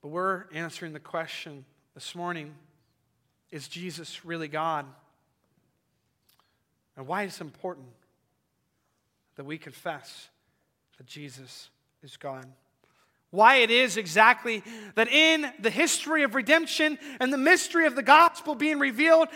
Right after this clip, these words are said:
that the expectation of the Messiah far goes beyond anything that the Israelites could possibly imagine, that Jesus became flesh, that he was God and became flesh. Why is it that we need the God-man?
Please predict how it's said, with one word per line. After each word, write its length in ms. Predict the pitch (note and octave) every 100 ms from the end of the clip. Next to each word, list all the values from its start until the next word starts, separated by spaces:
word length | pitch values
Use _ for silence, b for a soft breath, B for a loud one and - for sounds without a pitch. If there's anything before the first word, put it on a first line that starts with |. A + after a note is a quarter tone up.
| D4+ C4
that 420 | A#3 C4 B3+ A3
the 140 | A#3+ D4
expectation 920 | F#4+ - - E4+ - F#4 F#4+ - E4
of 100 | D#4
the 60 | C4+
Messiah 500 | C4+ - E4 E4+ D#4+
far 440 | - E4 F#4 F4+
goes 380 | B3 E4+ F4 C4
beyond 380 | C4+ D#4 E4+ D#4+
anything 460 | E4 E4 D#4+ D#4+ C4 C#4 B3+
that 100 | C4
the 100 | C#4
Israelites 640 | D#4+ D#4+ E4 D#4+ D#4+ -
could 160 | - A#3
possibly 580 | D#4 E4 E4 D#4 D4+ C#4+
imagine, 520 | C#4+ D#4+ D#4+ C#4+ A#3+ C#4 C4+
that 200 | B3+ A#3+
Jesus 840 | F3+ G#3+ F#4 G4 G3+ A3+ A#3 - - C#4 C#4
became 680 | C4 G#3 E4 E4+ D#4+ C#4 C#4
flesh, 460 | A#3+ E4+ F4 D4+ -
that 140 | C#4+
he 120 | A#3
was 220 | C#4+ C4 G3+
God 360 | D#4 F4 F4+
and 80 | D#4+
became 340 | D4+ - D4+
flesh. 280 | B3 C#4+ B3 - C#4 G#3+
Why 340 | A#3+ F4 G4+
is 200 | G4 E4+
it 180 | E4 -
that 160 | D4+ A3+
we 160 | D4+
need 720 | C#4+ D4 F4 F4 C#4+ A3+ E3+ D#3 _ _ _ _ _ _ _ _ _ _ _ _ _ _ _ _ _ _ _ -
the 80 | E3
God-man? 840 | G#3 G#3+ A3+ G3+ G3+ G3+ F#3 C#3+